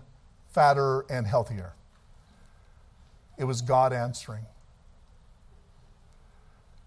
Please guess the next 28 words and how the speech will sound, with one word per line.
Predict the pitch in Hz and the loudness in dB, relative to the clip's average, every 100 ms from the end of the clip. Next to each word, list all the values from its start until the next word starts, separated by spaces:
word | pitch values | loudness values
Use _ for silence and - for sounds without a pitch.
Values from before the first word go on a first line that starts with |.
| - - | -20 -10
See, | 120 | 2
that | 123 131 | 4 4
was | 127 | 2
his | 123 - | -6 -4
faith | 147 151 - | -4 -4 -6
decision. | 117 123 107 113 | -8 -8 -6 -6
He | 113 | -6
says, | 110 110 | -6 0
"God, | 123 123 117 | 2 2 0
you've | 127 | -4
gotta | 120 | -2
answer | 113 120 113 117 | -4 -6 -8 -10
this. | 101 110 - - - - - - - - - - - - - - - - - - - - - | -10 -12 -14 -18 -20 -20 -20 -20 -20 -20 -20 -20 -20 -20 -20 -20 -20 -20 -20 -20 -20 -20 -10
You've | 123 147 165 | -2 0 0
gotta, | 131 123 117 - - - - - - - | 2 2 0 -6 -18 -20 -20 -20 -12 -2
you've | 143 185 | 2 2
gotta | 143 143 | 2 0
do | 123 123 | 0 -4
something | 113 123 107 113 | -6 -8 -10 -10
here." | 82 92 - - - - - - - - - - - - - - - - - - - - - - - - - - - - - - - | -10 -12 -16 -20 -20 -20 -20 -20 -20 -20 -20 -20 -20 -20 -20 -20 -20 -20 -20 -20 -20 -20 -20 -20 -20 -20 -20 -20 -20 -20 -20 -20 -14
And | 127 113 | -6 0
God | 117 127 117 | 6 6 4
blessed | 123 127 - - | -2 -4 -6 -8
them | 117 | -8
because | 110 - 156 160 165 - | -8 -6 -2 -2 -2 -6
of | 143 120 120 | -6 -4 -2
their | 139 156 | -2 -2
decision | 156 - 151 123 - | -4 -6 -4 -6 -8